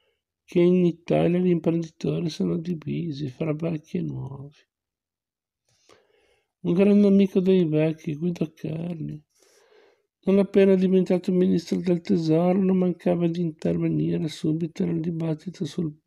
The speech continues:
sul polo B N L, ina, inps. Ha dato un tiepido nì al polo, obiettando al patto di sindacato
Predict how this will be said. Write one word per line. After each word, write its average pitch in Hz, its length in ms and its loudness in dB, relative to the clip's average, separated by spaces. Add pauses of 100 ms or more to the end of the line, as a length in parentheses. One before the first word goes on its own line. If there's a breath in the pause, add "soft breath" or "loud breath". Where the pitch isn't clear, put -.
(140)
sul 156 420 -2
polo 165 440 -8
B 156 100 -10 (100)
N 151 400 -8
L, - 120 -8
ina, - 280 -8
inps. - 680 -14 (880 soft breath)
Ha 160 120 0
dato 202 360 2
un 185 160 2
tiepido 190 460 0 (120)
nì 175 320 2
al 175 320 0
polo, 175 420 0
obiettando 185 640 -4
al 165 160 -6
patto 180 360 -6
di 165 100 -6
sindacato 165 1040 -8